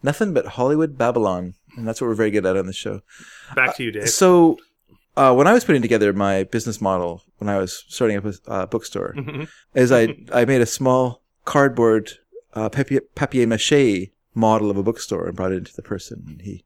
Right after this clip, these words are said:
Speaker 1: threw it in the garbage can right in front of me and threw me out of the bank. But I was gonna say something, which is in the paper nowadays, is, is all, oh, it's the rage that they have these, um, uh, apps you can get on your, put on your phone that allow you to buy Bitcoin right from the app.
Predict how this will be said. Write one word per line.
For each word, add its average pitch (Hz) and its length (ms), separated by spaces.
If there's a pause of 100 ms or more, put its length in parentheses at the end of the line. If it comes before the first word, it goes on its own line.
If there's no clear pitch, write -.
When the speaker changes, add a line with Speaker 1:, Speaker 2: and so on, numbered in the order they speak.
(160)
Speaker 1:
threw 110 140
it 104 40
in 95 40
the 92 60
garbage 101 300
can 98 160
right 101 80
in 104 80
front 104 180
of 95 60
me 95 60
and 95 100
threw 104 120
me 101 60
out 98 120
of 92 60
the 90 40
bank. 101 300 (300)
But 156 300 (280)
I 151 80
was 190 120
gonna 254 140
say 156 160
something, 131 340
which 143 140
is 139 100
in 180 140
the 240 80
paper 208 320
nowadays, 101 640
is, - 420 (220)
is 127 260 (300)
all, 135 280
oh, 143 180
it's - 160
the 120 100
rage 127 640 (300)
that 123 140
they 120 100
have 135 300
these, 113 440
um, 101 380 (480)
uh, 107 220
apps - 340
you 120 60
can 107 80
get 107 120
on 101 100
your, 92 100 (200)
put 123 100
on 104 80
your 92 80
phone 95 420 (280)
that 120 120
allow 117 280
you 117 140
to - 100
buy 110 160
Bitcoin 95 680
right 113 320
from 110 160
the 104 100
app. 90 320